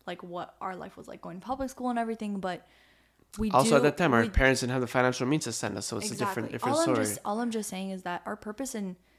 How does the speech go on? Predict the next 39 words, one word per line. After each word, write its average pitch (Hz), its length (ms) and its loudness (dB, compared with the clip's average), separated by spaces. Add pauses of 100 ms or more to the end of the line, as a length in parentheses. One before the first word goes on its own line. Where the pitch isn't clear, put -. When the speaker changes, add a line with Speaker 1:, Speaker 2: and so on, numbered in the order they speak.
(480)
Speaker 1:
the 196 100 -8
success, 190 640 -10
or 196 100 -6
our 190 80 -2
purpose 208 400 -10
in, 190 80 -10
like, 185 180 -12
wanting 185 320 -10
to 190 100 -14
attain 185 240 -12
our 180 120 -12
goals 180 580 -12
is 190 500 -8
so - 220 -8
that 185 180 -6
we 185 80 -10
can 190 140 -14
provide 185 320 -10
the 180 60 -14
best 180 200 -10
life - 140 -12
for - 160 -12
our - 80 -12
kids. - 420 -16
So, 185 280 -8
Speaker 2:
Mm-hmm. 185 100 -6
Speaker 1:
like 196 160 -6
we 214 80 -6
said, 180 300 -8 (320)
we 202 280 -10
are 190 220 -6
working 233 760 -4 (340)
to - 120 -12
live, 190 440 -10
not 208 200 -6
living 185 280 -8
to - 140 -12
work. - 400 -12 (100)
Speaker 2:
Yeah. 143 240 -10